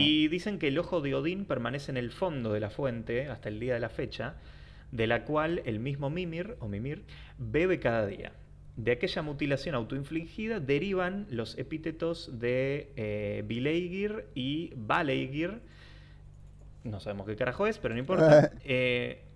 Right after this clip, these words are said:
Speaker 1: Odín, mirá, este dato es importante. Odín conserva la cabeza de Mimir, que fue decapitado por los Vanir durante su enfrentamiento con los Aesir,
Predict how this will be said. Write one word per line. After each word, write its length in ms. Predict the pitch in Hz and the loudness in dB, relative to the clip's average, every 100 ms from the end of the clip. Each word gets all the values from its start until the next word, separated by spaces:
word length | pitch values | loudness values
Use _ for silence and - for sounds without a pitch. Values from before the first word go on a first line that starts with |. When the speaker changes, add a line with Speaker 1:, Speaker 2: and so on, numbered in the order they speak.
| - | 6
Speaker 1:
Odín, 580 | 180 190 262 285 220 - | 6 6 4 0 -4 -4
mirá, 460 | 139 139 113 104 - | 2 4 4 -2 -8
este 320 | 135 117 120 | -8 -4 0
dato 220 | 113 139 127 | 0 -2 -4
es 60 | |
importante. 480 | 113 107 - 104 - | -6 -6 -8 -8 -4
Odín 260 | 120 143 190 | -2 0 -2
conserva 760 | 185 147 143 - 226 240 214 | -2 -2 -4 -2 0 2 4
la 140 | 156 123 | 4 4
cabeza 400 | 127 165 - 160 | 4 2 0 -2
de 100 | 123 | -2
Mimir, 420 | 131 143 143 196 - - - - | -4 -6 -6 -10 -14 -16 -12 -6
que 100 | - | -4
fue 200 | 156 165 | 2 2
decapitado 760 | 143 131 - 117 175 180 165 | 4 2 2 -2 2 4 4
por 120 | 127 113 | 2 -2
los 160 | 107 | 2
Vanir 360 | 131 147 147 143 | 2 0 -2 -2
durante 320 | 107 107 104 | -2 -2 -4
su 120 | 117 | -8
enfrentamiento 760 | 104 110 104 110 110 123 139 131 | -8 -6 -6 -4 -4 -4 -4 -4
con 160 | 113 | -2
los 220 | 107 98 - | -4 -6 -6
Aesir, 580 | 113 135 151 - 160 | -4 -4 -4 -6 -6